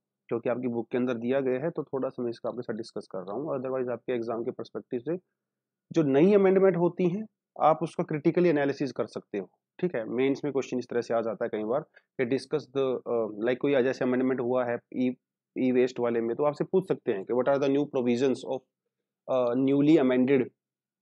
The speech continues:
ई वेस्ट मैनेजमेंट रूल, ठीक है। तो इस तरह से क्वेश्चन आपसे वो मेंस में पूछ सकते हैं। तो definitely कुछ जो क्रिटिकल अमेंडमेंट होती हैं, जो, जिसका इम्पैक्ट बहुत ज़्यादा होता है, बहुत डायरेक्ट होता है,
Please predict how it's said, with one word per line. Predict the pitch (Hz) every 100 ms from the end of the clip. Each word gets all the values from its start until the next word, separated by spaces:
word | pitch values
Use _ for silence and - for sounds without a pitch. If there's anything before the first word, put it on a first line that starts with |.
| _ _ _ -
ई | 147 143
वेस्ट | 139 -
मैनेजमेंट | 120 113 113 107
रूल, | 98 87 - _ -
ठीक | 190
है। | 110
तो | - -
इस | 143
तरह | 151
से | 147
क्वेश्चन | 139 127 135
आपसे | 120
वो | 147
मेंस | 123 117 131
में | -
पूछ | 110 -
सकते | 98 117
हैं। | 131 175 _ _ -
तो | 147
definitely | 135 139 165 160 180
कुछ | 180 175
जो | 160
क्रिटिकल | 160 139 135 156 175 151 -
अमेंडमेंट | 127 135 143 143
होती | 123 120 123
हैं, | 117 135
जो, | 127 135 135 - 131
जिसका | 131 143
इम्पैक्ट | 131 131 120
बहुत | 123 120 170
ज़्यादा | - 135 143
होता | 127 131 139 139
है, | 175 _ _ _ _ -
बहुत | 120 147
डायरेक्ट | 123 113 143 -
होता | 135 135 147
है, | 147